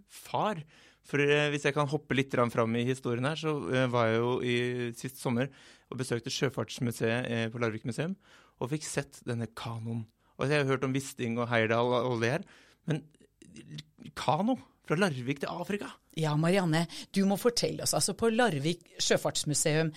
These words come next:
Speaker 2: der har de utstilt denne kanoen som Peter snakker om, som da Reidar og Odd har padlet fra Norge til Øst-Afrika med.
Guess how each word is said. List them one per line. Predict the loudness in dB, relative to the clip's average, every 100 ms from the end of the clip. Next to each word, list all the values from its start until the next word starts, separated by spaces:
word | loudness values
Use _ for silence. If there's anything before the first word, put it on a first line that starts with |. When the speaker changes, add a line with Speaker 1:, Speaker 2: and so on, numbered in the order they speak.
| -8 -4
Speaker 2:
der | 0 2
har | 2
de | -2 0
utstilt | -2 0 -2 0
denne | 0 0
kanoen | -2 -2 -2 0 2 2
som | 0
Peter | -2 -2 0 -2
snakker | -2 -2 0
om, | 0 0 -6 -8
som | -4 0
da | 2 2
Reidar | 2 2 2 2 2 2 0
og | -4 -4 0
Odd | 2 2 -2 -12 -20 _
har | -6 -4
padlet | -4 -6 -6 -8 -8 -4
fra | -4
Norge | -2 -2 -2 -6 -6 -6
til | -4 -6 -4
Øst-Afrika | -2 -2 -4 -8 -8 -6 -6 -2
med. | 0 0